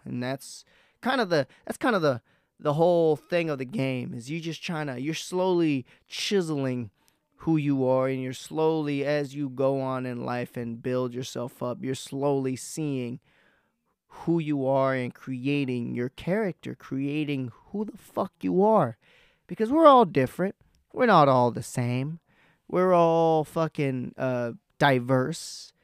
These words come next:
We do share some similar similarities here and there, but, you know, at, at, at the end of the day, we are all making different choices and mixed choices, and we all have our fair share of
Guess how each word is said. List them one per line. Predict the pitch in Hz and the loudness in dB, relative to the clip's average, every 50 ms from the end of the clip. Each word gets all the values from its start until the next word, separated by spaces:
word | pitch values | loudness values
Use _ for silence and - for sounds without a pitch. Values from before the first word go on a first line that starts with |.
| _ _ _ _ - | _ _ _ _ -8
We | - 247 262 | -4 -2 0
do | 247 247 233 | 2 2 2
share | 208 - - - 208 202 202 190 | 2 0 0 2 2 2 2 0
some | - - - 190 175 | -2 -4 -4 -4 -4
similar | - - - - 160 160 160 160 160 156 156 156 | -4 -8 -4 -2 -2 0 0 0 0 0 -2 -2
similarities | - - - 170 156 147 135 123 127 123 127 131 135 135 139 139 135 139 135 123 - - | -4 -4 -2 -2 0 0 0 0 2 4 4 6 4 4 2 2 0 -2 -2 -4 -8 -8
here | - - 135 135 143 143 | -2 0 2 2 4 2
and | 139 135 135 131 127 | 2 2 0 0 -2
there, | 123 123 127 135 135 139 139 139 | -2 -2 -2 -2 -2 -2 -4 -6
but, | 135 139 120 120 117 - 165 _ _ _ _ _ _ _ _ _ _ - | -6 -6 -6 -6 -6 -8 -10 _ _ _ _ _ _ _ _ _ _ -8
you | 135 131 | -6 -4
know, | 127 123 123 120 120 120 | -4 -2 -2 -2 -2 -2
at, | - - 135 135 123 123 | -2 -2 -2 -2 -2 -2
at, | 135 135 131 - - - | -2 -2 -4 -6 -8 -8
at | 135 135 - | -8 -6 -4
the | - 143 | -2 -2
end | 143 143 | 0 0
of | 143 131 | 0 -2
the | 127 | -2
day, | 123 135 131 131 | -2 0 0 0
we | 127 127 135 139 139 | 0 0 0 2 2
are | 135 131 | 4 4
all | 131 131 131 | 4 2 2
making | 131 131 127 127 - 131 131 127 | 0 0 -2 -4 -4 -4 -6 -4
different | 120 123 123 - - 127 123 - | -4 -4 -6 -4 -2 -4 -4 -4
choices | - - 127 127 123 123 - - 131 131 127 127 123 | -4 -2 0 0 0 -2 -4 -4 0 0 2 2 0
and | 123 120 120 120 120 | -2 -4 -4 -2 -2
mixed | 123 131 127 - - - - | -2 -2 -2 -4 -6 -12 -10
choices, | - - 127 127 127 127 - - - 127 123 120 | -6 -2 -2 0 0 -2 -4 -6 -8 -8 -6 -6
and | 117 113 120 | -8 -6 -4
we | 123 127 | -2 2
all | 127 131 135 131 | 2 2 2 2
have | 92 131 135 127 123 | 2 2 2 2 0
our | 123 127 127 | 0 -2 -2
fair | - - - 135 127 127 131 | -4 -4 -2 -2 -2 -2 -4
share | - - - 135 127 127 127 127 | -6 -6 -4 -2 -2 0 0 -2
of | 117 120 | -2 -4